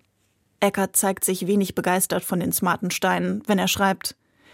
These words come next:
„Lego spricht von der bedeutendsten Weiterentwicklung des Systems seit Einführung der Minifigur im Jahr neunzehnhundertachtundsiebzig und verweist auf eine Vielzahl neuer Patente, die vor allem die extreme Miniaturisierung der Elektronik betreffen.“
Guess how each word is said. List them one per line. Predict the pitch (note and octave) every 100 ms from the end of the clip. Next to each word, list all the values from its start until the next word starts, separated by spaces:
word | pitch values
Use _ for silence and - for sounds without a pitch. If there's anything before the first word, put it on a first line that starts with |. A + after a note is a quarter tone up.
| - _ _ _ _ G#3
„Lego | G#3 C#4 D#4
spricht | - - A3 -
von | - G3+
der |
bedeutendsten | F#3+ F3 F3+ D4 C#4+ B3+ - G3+
Weiterentwicklung | F3 A3 A#3 G3 - F#3+ - F#3
des | F#3+ F3
Systems | E3 - A#3+ A3 F#3+ - -
seit | G3 A3+ A3
Einführung | A3 A#3 A#3+ G#3+
der | G3
Minifigur | G3 A#3 E3 E3+ - F#3 -
im | G3
Jahr | F3+ G3+
neunzehnhundertachtundsiebzig | G3 G#3+ G#3+ G3 F#3 - F3 - F#3+ G#3 - - F#3+ - -
und | - C4 -
verweist | A3+ F#3+ G3 A#3+ -
auf | -
eine | F#3 F#3
Vielzahl | - C#4+ - A3+
neuer | G3 F#3+
Patente, | F#3 F#3 - A3 A3 F#3+ F#3 - - - -
die | G3
vor | - F#3
allem | A3+ B3+
die | G3+
extreme | F3 - - A#3 C#4+ B3
Miniaturisierung | G3+ G3 F#3+ - F#3+ F3+ F3 B3+ C4 G3
der | F#3 F#3+
Elektronik | E3+ - B3 C4 A#3+
betreffen.“ | - - - - -